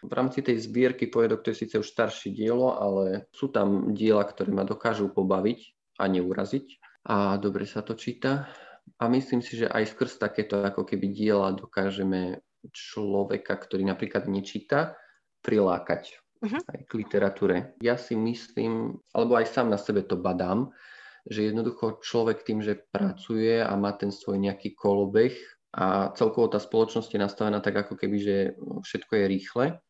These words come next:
Speaker 1: tak človek ako keby, že chce aj čítať, ale zase vyberá si diela, ktoré sú možno kratšie. Ja
Speaker 2: Mhm.
Speaker 1: osobne siaham teraz dosť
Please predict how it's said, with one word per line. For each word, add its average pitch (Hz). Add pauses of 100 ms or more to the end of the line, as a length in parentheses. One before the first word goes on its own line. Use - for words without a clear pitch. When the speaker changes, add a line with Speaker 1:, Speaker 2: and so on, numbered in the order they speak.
Speaker 1:
tak -
človek 117
ako -
keby, 101
že 101
chce -
aj 139
čítať, 135
ale 214
zase 110
vyberá 123
si 123
diela, 120
ktoré 117
sú 123
možno 120
kratšie. 113 (240)
Ja 120
Speaker 2:
Mhm. 113
Speaker 1:
osobne 107
siaham 107
teraz 107
dosť 107